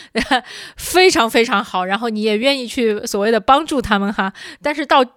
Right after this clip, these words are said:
最最具体，就是当这个人找你要，要五万欧的时候，求你不要给他，<laughs> 你大家还记不记得我们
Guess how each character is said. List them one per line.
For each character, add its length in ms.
最 200
最 180
具 180
体， 160
就 160
是 80
当 300
这 80
个 80
人 160
找 180
你 100
要， 240
要 180
五 140
万 160
欧 140
的 120
时 120
候， 160
求 200
你 100
不 100
要 140
给 160
他， 200
<laughs> 360
你 120
大 300
家 100
还 140
记 180
不 60
记 160
得 140
我 120
们 100